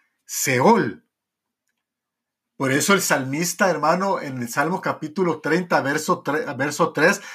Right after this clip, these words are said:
dice, "Oh Señor, has sacado mi alma del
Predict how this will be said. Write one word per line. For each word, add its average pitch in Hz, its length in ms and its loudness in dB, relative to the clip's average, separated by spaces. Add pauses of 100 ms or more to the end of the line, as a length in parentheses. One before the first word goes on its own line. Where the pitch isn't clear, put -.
(140)
dice, 180 540 2
"Oh 220 680 8
Señor, 202 720 2 (920)
has 208 260 4
sacado 202 540 2
mi 151 200 -4
alma 196 440 4
del 208 400 -2